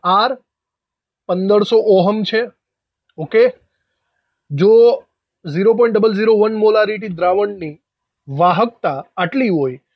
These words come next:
ફરીથી વાહકતાનો એકમ સિમેન્સ પ્રતિ સેન્ટીમીટર આપ્યો છે, એટલે actually આ કપ્પા છે. તો કપ્પા છે ઝીરો પોઇન્ટ એકસો છેતાલીસ ગુણ્યા દસની માઇનસ ત્રણ ઘાત, બરાબર? સિમેન્સ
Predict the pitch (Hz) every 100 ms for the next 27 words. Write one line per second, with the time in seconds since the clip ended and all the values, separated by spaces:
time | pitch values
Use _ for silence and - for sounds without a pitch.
0 | _ _ _ 214 269 254 269 240 190 214
1 | 220 240 240 202 190 226 175 165 _ -
2 | 208 214 254 240 - 214 208 240 - 190
3 | 190 247 240 233 214 208 240 185 139 139
4 | _ _ _ - 175 180 190 202 - 240
5 | 247 226 - 196 - 247 214 151 - _
6 | _ _ _ _ _ _ - 196 - 185
7 | - 262 254 247 247 156 165 214 240 240
8 | 240 226 - 190 - 233 214 - 170 226
9 | 226 151 160 _ _ _ _ _ _ 170
10 | 196 220 233 220 160 170 175 226 254 208
11 | 208 220 - _ - 208 190 139 120 _
12 | _ _ _ _ _ - 151 208 226 -
13 | - 196 208 233 254